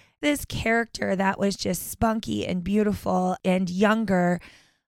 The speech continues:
But I saw him in his twenties. I was just having this dream about this very amazing person giving me lots of information.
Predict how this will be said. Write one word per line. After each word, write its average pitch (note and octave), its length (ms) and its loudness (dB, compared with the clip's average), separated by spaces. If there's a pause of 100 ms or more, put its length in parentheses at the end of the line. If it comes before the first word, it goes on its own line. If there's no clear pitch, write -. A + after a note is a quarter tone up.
But A3 140 6
I A3+ 80 4
saw A#3+ 240 2
him C#4+ 380 4
in A3+ 200 2
his A3 400 0
twenties. G3+ 720 0 (420)
I G#3 200 -2
was G#3+ 280 2
just B3 260 -2
having A3 420 0
this A3+ 180 0
dream G#3 720 0
about G3+ 380 4
this G3+ 280 0
very A3 760 0
amazing G3+ 640 0
person G3 800 -2
giving C4 240 0
me C4+ 120 0
lots A3 300 2
of A3+ 60 4
information. G3+ 1120 2